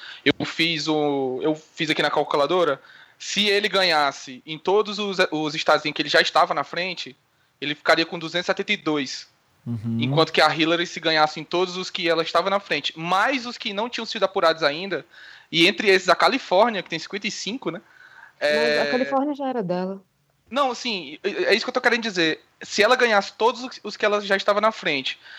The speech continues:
Speaker 1: mais os que não tinham sido nem come-, nem tinham começado ainda a apurar,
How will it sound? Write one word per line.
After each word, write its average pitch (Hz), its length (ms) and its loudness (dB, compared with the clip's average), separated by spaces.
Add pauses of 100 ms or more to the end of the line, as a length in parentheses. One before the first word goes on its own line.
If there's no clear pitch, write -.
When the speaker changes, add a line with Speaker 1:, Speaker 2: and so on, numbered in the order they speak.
(140)
Speaker 1:
mais 190 560 2
os 196 220 -6
que 208 120 -6
não 214 220 0
tinham 226 220 -2
sido 185 260 -6
nem 190 140 -2
come-, 214 440 2
nem 214 320 -2
tinham - 220 -4
começado 175 520 0
ainda 156 180 0
a - 20 4
apurar, 165 580 0